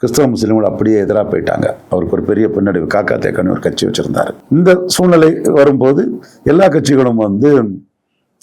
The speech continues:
விஜிலண்ட் and அலர்ட்டா இருக்கக்கூடிய கிறிஸ்தவ முஸ்லிம் வாக்குகளுக்கே வந்து அரசியலை பண்றது வாடிக்கை.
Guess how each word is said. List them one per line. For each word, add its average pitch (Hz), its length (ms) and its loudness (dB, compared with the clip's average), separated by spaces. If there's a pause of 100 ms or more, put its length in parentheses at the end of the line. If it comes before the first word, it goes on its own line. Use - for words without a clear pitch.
விஜிலண்ட் 180 360 2
and 143 140 2
அலர்ட்டா 139 340 4
இருக்கக்கூடிய 101 480 0
கிறிஸ்தவ 175 360 -4
முஸ்லிம் 127 360 -2
வாக்குகளுக்கே 101 540 -2
வந்து 85 300 -6 (600)
அரசியலை 117 360 0
பண்றது 90 440 -2 (440)
வாடிக்கை. - 400 0